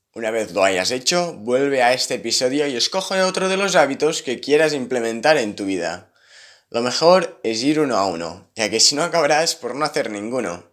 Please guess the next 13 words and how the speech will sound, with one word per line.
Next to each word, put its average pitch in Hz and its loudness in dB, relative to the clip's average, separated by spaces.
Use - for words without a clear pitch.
Es - -4
prácticamente 120 0
imposible 143 -2
añadir 127 -2
a 135 4
la 135 6
vez 127 -4
varios 104 0
hábitos, 78 -10
ya 107 2
que 107 0
de 107 -4
normal 123 0